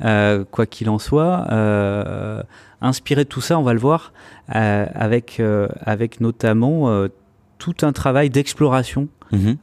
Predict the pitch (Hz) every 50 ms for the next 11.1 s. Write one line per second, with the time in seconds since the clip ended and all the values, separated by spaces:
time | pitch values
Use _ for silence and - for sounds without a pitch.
0 | - - 101 101 101 98 95 - - 135 135 143 - - 147 143 123 123 117 110
1 | 107 110 110 107 117 107 117 113 113 107 - 113 110 120 143 156 160 151 127 110
2 | 104 104 - - 110 110 110 - - 110 107 110 113 110 113 120 - - - 135
3 | 120 120 120 120 - - 127 127 135 147 143 127 110 101 95 - - 101 - -
4 | 107 113 120 - - 107 101 - - - 117 113 110 - - - 131 120 110 101
5 | 104 98 95 - - - - - 110 101 101 110 117 120 113 113 120 120 113 117
6 | 110 104 107 98 - 110 104 - - - 123 127 135 131 - - - - - -
7 | - 98 98 - - - 110 104 104 101 101 104 117 131 131 - - - 95 95
8 | 92 - - - - - - - - 104 101 - - - 98 - 110 101 101 101
9 | 101 117 117 110 104 98 104 101 95 110 143 - - - - - - - - -
10 | 135 - 156 143 - 135 135 160 160 135 - - - 160 151 - - - 123 113
11 | 104 -